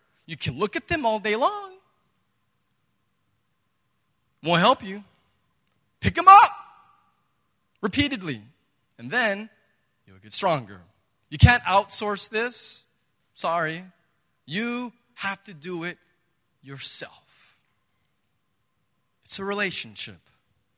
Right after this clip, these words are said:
You can't outsource intimacy with your wife or your husband. You have to do it. But think about this. How many couples do you think sit around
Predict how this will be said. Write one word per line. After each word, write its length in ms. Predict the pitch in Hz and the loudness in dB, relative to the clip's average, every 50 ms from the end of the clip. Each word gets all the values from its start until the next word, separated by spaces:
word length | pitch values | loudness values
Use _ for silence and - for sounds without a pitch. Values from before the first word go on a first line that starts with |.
| _ _ _ _ | _ _ _ _
You 80 | 160 | 2
can't 240 | - - 233 226 214 - | 4 4 4 4 0 -4
outsource 1000 | - 180 208 220 220 - - - - - 196 196 196 196 196 190 180 156 - - | 0 2 2 2 2 -2 -8 -6 -4 -2 -2 0 0 0 0 0 -2 -4 -6 -6
intimacy 420 | 196 180 - 185 180 156 - - | -8 -10 -10 -10 -12 -10 -10 -10
with 220 | 156 170 165 - - | -8 -8 -8 -8 -8
your 100 | 147 131 | -8 -2
wife 300 | 143 165 190 208 202 - | 0 2 2 2 0 -4
or 60 | 175 | -8
your 100 | 151 156 | -6 0
husband. 600 | 156 196 240 233 196 175 175 190 202 214 233 240 _ _ _ _ _ _ _ _ | 2 2 2 0 -4 -6 -6 -6 -6 -6 -10 -14 _ _ _ _ _ _ _ _
You 340 | - 147 147 170 214 254 269 | -12 -6 -2 2 2 2 2
have 240 | 277 226 190 190 190 | 2 0 0 -2 -2
to 80 | - 240 | -6 -4
do 260 | 190 277 320 302 220 | -2 0 0 0 0
it. 200 | 156 120 110 - _ _ _ _ _ _ _ _ _ _ _ _ _ _ _ _ _ _ - | -2 -4 -8 -14 _ _ _ _ _ _ _ _ _ _ _ _ _ _ _ _ _ _ -8
But 140 | - 339 - | -8 -6 -2
think 220 | - 440 392 - 233 | -2 -2 -2 -2 -8
about 300 | 170 151 156 139 127 - | -4 0 -2 -2 -2 -4
this. 180 | 143 139 - | -10 -8 -6
How 120 | - 311 415 440 | -6 -6 -6 -8
many 220 | 440 403 392 320 | -12 -10 -10 0
couples 460 | - - - 175 160 - 170 156 135 | 2 2 2 2 0 -8 -14 -14 -14
do 80 | 127 135 | -14 -16
you 100 | 135 135 | -16 -16
think 240 | - - 143 135 127 | -16 -16 -16 -16 -14
sit 240 | - - - 165 151 | -14 -14 -14 -12 -12
around 540 | 156 147 139 135 139 139 139 135 135 131 | -10 -6 -4 -2 -2 -2 -4 -4 -8 -12